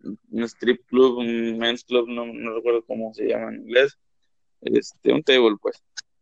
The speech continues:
y cosas así. Y la cerveza no les gusta, eh, bueno, las mujeres sí les gustan, <laughs> y hasta quieren más, quieren, quieren entrar por más, pero son cosas así que le dan ese toque cómico a la película.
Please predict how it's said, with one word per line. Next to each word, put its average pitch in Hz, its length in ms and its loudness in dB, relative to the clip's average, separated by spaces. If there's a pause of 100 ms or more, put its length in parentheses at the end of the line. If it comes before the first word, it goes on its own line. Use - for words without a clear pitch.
(340)
y 120 240 2
cosas 131 340 2
así. 120 220 4 (720)
Y 135 360 4
la 110 60 -6
cerveza 117 340 4
no 117 160 2
les 107 140 4
gusta, 131 640 4 (720)
eh, 107 840 6
bueno, 110 340 2
las 110 140 2
mujeres 120 340 4
sí 120 80 6
les 107 100 6
gustan, 127 400 4
<laughs> - 560 -10
y - 120 2
hasta 107 160 2
quieren 117 340 2
más, 117 300 2
quieren, 117 400 2
quieren 123 220 2
entrar 120 220 2
por 113 140 2
más, 127 340 2
pero 110 520 4
son 127 240 -6
cosas 131 400 2
así 120 580 4 (680)
que 127 140 2
le 123 80 4
dan 147 200 2
ese 160 120 0
toque 143 320 2
cómico 143 360 4
a - 20 8
la 120 120 6
película. 110 480 0